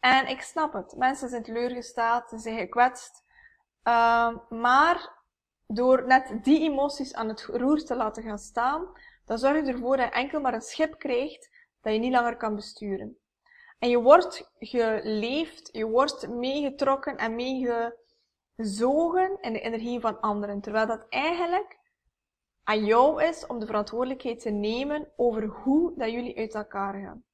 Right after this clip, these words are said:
Want tenslotte, toen dat jullie bij elkaar gekomen zijn, was daar ook niet iedereen mee, eh, in betrokken en was daar ook niet iedereen, ehm, die ze-, zijn zegje aan het, eh, zeggen had.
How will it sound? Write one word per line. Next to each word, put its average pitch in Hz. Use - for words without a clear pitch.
Want 226
tenslotte, 294
toen 294
dat 247
jullie 240
bij 214
elkaar 226
gekomen 277
zijn, 277
was 226
daar 220
ook 220
niet 262
iedereen 233
mee, 220
eh, 208
in 214
betrokken 220
en 214
was 220
daar 220
ook 240
niet 262
iedereen, 226
ehm, 214
die 214
ze-, 214
zijn 214
zegje 208
aan 202
het, 196
eh, 202
zeggen 208
had. -